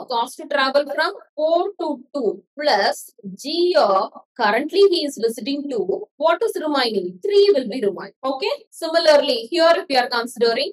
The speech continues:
cost to travel from four to three. C four three plus G of, currently he is visiting three. And what is remaining? Two is remaining. Already visited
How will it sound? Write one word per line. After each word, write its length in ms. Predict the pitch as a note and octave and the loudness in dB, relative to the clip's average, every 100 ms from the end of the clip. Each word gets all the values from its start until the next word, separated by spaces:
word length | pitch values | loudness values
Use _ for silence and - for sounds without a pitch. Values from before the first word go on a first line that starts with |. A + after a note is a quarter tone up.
| - | 2
cost 320 | C#4+ C#4+ D4 | 4 4 0
to 120 | E4+ | -4
travel 380 | D#4 C#4 C4+ C#4+ C#4+ | 0 0 2 0 0
from 220 | D#4+ F4+ - _ _ | -2 -2 -6 _ _
four 360 | D#4+ D#4+ E4+ F#4+ - | 0 4 4 2 -2
to 220 | G4+ C#5+ - C4+ | 0 0 -2 -6
three. 340 | G#3 G#3 - | -6 -8 -12
C 720 | - - - C#4 D4+ F4 F4+ F4+ | -20 -20 -8 -6 -4 -6 -6 -6
four 320 | A3+ G#3+ G#3+ A3 - | -2 0 0 -2 -10
three 480 | G3+ F3 F3+ A#3+ F#4+ - - | -8 -8 -8 -10 -12 -14 -6
plus 420 | D4+ E4+ G4+ - - - G3 | 0 2 0 -6 -18 -14 -12
G 440 | - B3+ C4+ D4 | -8 -4 -4 0
of, 400 | C#4+ F#3 F#3+ - - - - _ _ _ | 2 2 0 -2 -6 -12 -12 _ _ _
currently 400 | A#3 A3+ D#4 F4+ G#4+ F#4+ | 0 0 0 0 2 2
he 80 | |
is 120 | D#4+ - | 2 -4
visiting 440 | C#4+ C#4 D#4+ F4 E4 | -8 -8 -4 -4 -4
three. 380 | D4 C#4 G#3 - | -6 -6 -6 -8
And 140 | A#3 B3 | -8 -2
what 260 | D4+ F#4+ B4 | 2 2 2
is 160 | - F#4 | -2 -2
remaining? 640 | E4+ F4 D#4+ A#3+ G3 - - | 0 0 0 -2 -2 -6 -4
Two 240 | F#4+ F#4+ E4+ | 0 2 2
is 160 | F4 B3+ | 0 -2
remaining. 380 | G#3+ F#3 F3+ | -2 -4 -4
Already 380 | F3+ G3+ C#4+ E4+ | -2 0 0 -2
visited 400 | E4+ E4+ C#4+ C#4+ | -6 -4 2 2